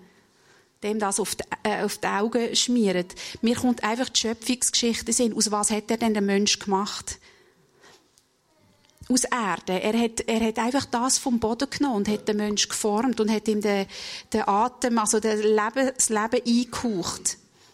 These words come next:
Und ich habe das Gefühl, den Brei auf die Augen zu schmieren, ihm nachher zu sagen, "Gang jetzt und wasch dich ab",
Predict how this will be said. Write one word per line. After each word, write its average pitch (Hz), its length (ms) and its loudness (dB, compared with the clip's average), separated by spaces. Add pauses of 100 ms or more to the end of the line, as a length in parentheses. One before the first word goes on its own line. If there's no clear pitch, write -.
(920)
Und 247 160 2
ich 269 80 4
habe 262 80 2
das - 100 0
Gefühl, 294 540 2 (1800)
den 226 100 2
Brei 247 380 2
auf 247 120 -2
die - 160 -2
Augen 262 380 0
zu - 80 4
schmieren, 240 420 2
ihm 254 200 2
nachher 240 260 0
zu - 80 0
sagen, 226 260 0
"Gang 233 300 2
jetzt 220 240 2
und 220 160 -4
wasch 208 320 2
dich 214 240 -2
ab", - 380 0